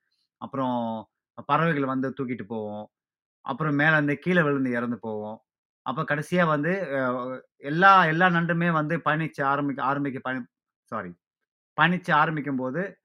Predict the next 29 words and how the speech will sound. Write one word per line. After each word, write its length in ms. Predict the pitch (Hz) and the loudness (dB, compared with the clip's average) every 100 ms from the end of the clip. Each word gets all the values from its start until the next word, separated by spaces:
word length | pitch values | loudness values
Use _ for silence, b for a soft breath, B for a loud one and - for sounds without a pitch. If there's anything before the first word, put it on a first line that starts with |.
| _ _ 143 | _ _ -6
முடிக்கிறது 300 | 175 180 160 | -4 -2 -2
எல்லாமே 300 | 147 160 160 | 0 0 -2
முடிக்கிறது 400 | 143 139 139 120 | -2 -4 -4 -6
இல்ல. 220 | 117 156 | -6 -4
ஒரு 180 | 147 151 | -4 -6
சில, 200 | 160 147 | -4 -4
அ, 480 | 127 117 123 117 123 | -2 -4 -6 -6 -6
அ, 100 | 120 | -6
நண்டுகள் 380 | 120 135 147 127 | -4 -4 -4 -4
மட்டும்தான் 600 | 120 120 123 143 123 117 | -4 -6 -4 -2 -2 -4
அதுல 280 | 117 117 | -8 -10
பயணத்தை 420 | 113 131 135 120 110 | -6 -6 -6 -6 -6
முடிக்குது. 720 | 107 98 113 120 117 107 170 - _ _ _ _ _ _ _ _ _ _ _ - | -8 -8 -6 -6 -8 -8 -8 -10 _ _ _ _ _ _ _ _ _ _ _ -8
ஆ, 260 | 151 151 151 | 0 2 2
இது 180 | 160 180 | 0 2
வந்து 280 | 180 190 | 2 2
நான் 160 | 180 156 | 4 2
ஒரு 260 | 147 143 135 | 2 0 -2
சின்ன 240 | 156 156 | -2 -2
எக்ஸாம்பிளா 400 | 123 147 135 143 | 0 -2 -2 -4
சொல்றேன். 440 | 135 120 123 185 - _ _ _ _ | -4 -6 -6 -6 -8 _ _ _ _
ஆனா 240 | 170 190 | 2 4
மனிதன் 460 | 180 165 185 185 165 | 4 2 0 0 0
பயணம் 300 | 151 147 139 | 0 0 0
வந்து 200 | 135 127 | -4 -6
பாத்தீங்கன்னா 420 | 135 123 123 139 | -6 -4 -4 -2
வித்தியாசமான 600 | 117 110 131 123 123 127 | -4 -6 -8 -6 -6 -6
ஒரு 140 | 113 104 | -6 -8
பயணம். 380 | 110 107 135 | -8 -8 -10